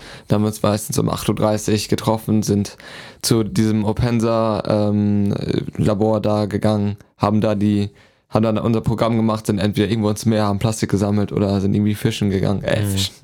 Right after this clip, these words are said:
Speaker 2: <laughs> Fische rausholen und töten.
Speaker 1: <laughs> Haben irgendwie Plankton gesammelt oder
Speaker 2: Ja.
Speaker 1: was auch immer. Und das haben wir dann gemacht bis achtzehn Uhr meistens.
Speaker 2: Krass, krass.
Speaker 1: Also siebzehn, achtzehn Uhr, dann gab's Essen in der Kantine,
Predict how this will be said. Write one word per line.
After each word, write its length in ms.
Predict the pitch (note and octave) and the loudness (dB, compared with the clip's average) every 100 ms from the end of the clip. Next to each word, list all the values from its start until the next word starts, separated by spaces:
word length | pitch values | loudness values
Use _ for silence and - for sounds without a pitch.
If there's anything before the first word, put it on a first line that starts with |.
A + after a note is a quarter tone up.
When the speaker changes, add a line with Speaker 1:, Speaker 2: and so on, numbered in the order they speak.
| - | -8
Speaker 2:
<laughs> 280 | - - A2+ | -6 -2 -4
Fische 560 | - - - - G#2+ C3+ | -4 -4 -2 0 0 0
rausholen 360 | B2 A2 G#2 F#2+ | 0 0 2 0
und 80 | D3 | 0
töten. 400 | A#2 A2+ E3+ - | 0 2 2 0
Speaker 1:
<laughs> 1200 | - F#3+ D3+ C#3+ C#3+ B3 - - C3 C4 A#3 E3 | 0 0 2 2 2 0 0 0 2 2 0 0
Haben 140 | A#2 | 0
irgendwie 200 | A#2+ B2 | 2 2
Plankton 460 | A2+ B2+ B2 A#2 A2 | 0 0 0 0 2
gesammelt 520 | G#2+ A2 G#2+ G#2+ G#2 | 2 2 2 2 2
oder 260 | F#2 G#2 G2 | 2 2 0
Speaker 2:
Ja. 120 | F#2 | 0
Speaker 1:
was 200 | A#2 - | -2 -2
auch 120 | A2 | 0
immer. 320 | A2 G2+ G2 G#2 - - - | 0 2 0 -4 -14 -18 -6
Und 680 | - G#2 G2+ G2 F#2+ - - - - | 0 2 2 0 0 -4 -12 -8 -2
das 120 | A2 | 0
haben 120 | A2+ | 2
wir 40 | A2+ | 2
dann 140 | G#2+ | 2
gemacht 360 | G#2+ A2+ - - | 2 0 -2 0
bis 500 | A2 - - - - _ _ | 0 0 -6 -8 -10 _ _
achtzehn 420 | - - - A2 | -4 -4 0 2
Uhr 120 | G#2+ G#2 | 2 2
meistens. 580 | G#2 G2+ - G2+ - - - | 0 -2 0 -2 -2 -10 -8
Speaker 2:
Krass, 420 | G#2+ D2 - - | -6 -4 -4 -6
krass. 280 | - - - | -10 -10 -2
Speaker 1:
Also 120 | A2 | 0
siebzehn, 240 | A#2 - G#2 | 0 -2 -2
achtzehn 320 | G#2+ - G2+ | -2 -2 0
Uhr, 240 | G2+ G#2+ G#2 | 2 2 0
dann 160 | G#2+ | 0
gab's 200 | G#2 G#2 | -2 -2
Essen 440 | - A2 - G#2+ G2+ | -2 -2 0 0 0
in 80 | |
der 80 | G2+ | -2
Kantine, 560 | - G2 - G#2 G#2 | 0 -2 0 0 0